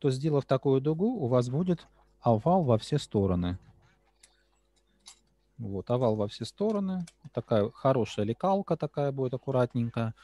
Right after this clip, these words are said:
Её можно будет потом приложить к какой-нибудь картоночке, обвести карандашиком и вырезать вам ещё один овал. Сами по себе овалы, э, влияют на, э, любого человека как некая такая успокоительная форма.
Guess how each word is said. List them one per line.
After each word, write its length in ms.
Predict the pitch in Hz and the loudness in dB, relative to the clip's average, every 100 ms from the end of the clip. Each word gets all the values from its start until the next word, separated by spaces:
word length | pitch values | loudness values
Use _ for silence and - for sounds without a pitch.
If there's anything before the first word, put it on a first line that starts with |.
| - _ - | -20 _ -4
Её 240 | 165 226 | 0 2
можно 280 | 160 113 117 | 2 0 -2
будет 240 | 107 104 | -2 -2
потом 260 | - 110 104 | -2 -4 -4
приложить 480 | 113 113 120 113 107 | -4 -4 -4 -4 -8
к 40 | |
какой-нибудь 520 | - 107 107 98 95 92 | -8 -6 -4 -4 -6 -6
картоночке, 760 | 113 107 - 208 180 - 165 185 | -6 -6 -8 -8 -8 -8 -10 -8
обвести 440 | 120 110 117 - | -8 -8 -10 -8
карандашиком 680 | 110 104 101 151 202 - 170 160 | -8 -6 -6 -6 -6 -8 -8 -6
и 80 | 104 | -6
вырезать 360 | 120 - - | -6 -8 -8
вам 180 | 120 120 | -4 -4
ещё 320 | 151 135 - 98 | -6 -10 -6 -6
один 240 | - 98 | -6 -10
овал. 440 | 104 90 92 87 101 _ _ _ _ _ - - - - | -10 -8 -8 -8 -12 _ _ _ _ _ -20 -20 -20 -20
Сами 260 | - - 202 | -4 4 4
по 120 | - | 4
себе 340 | - 196 220 277 | 2 2 2 2
овалы, 540 | 147 127 214 170 95 - - | 2 4 4 4 0 -4 -12
э, 360 | 151 107 107 110 | -4 -2 0 0
влияют 560 | 113 117 160 185 165 | 0 -2 0 0 0
на, 560 | 131 120 113 104 98 104 | -2 -4 -4 -6 -8 -12
э, 380 | 104 101 98 101 | -12 -12 -12 -8
любого 420 | 120 127 135 113 | -8 -4 -2 -2
человека 480 | - - 113 180 - | -6 -10 -8 -8 -8
как 160 | 113 - | -8 -6
некая 320 | 120 147 123 | -8 -6 -8
такая 260 | 113 123 117 | -6 -4 -6
успокоительная 840 | - - 113 127 123 - 101 95 | -8 -20 -6 -4 -4 -4 -8 -8
форма. 480 | 90 - 87 85 82 | -10 -10 -10 -12 -14